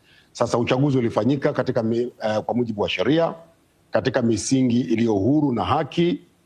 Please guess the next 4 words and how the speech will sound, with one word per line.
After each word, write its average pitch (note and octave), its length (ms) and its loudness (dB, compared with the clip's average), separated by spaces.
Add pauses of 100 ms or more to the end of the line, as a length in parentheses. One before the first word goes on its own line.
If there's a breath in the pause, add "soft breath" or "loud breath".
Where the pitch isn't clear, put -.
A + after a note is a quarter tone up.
(220)
Waliogombea C3 760 0
wamegombea, G#2+ 1000 -2 (340)
walioshinda C3+ 720 0
wameshinda, F3 920 -2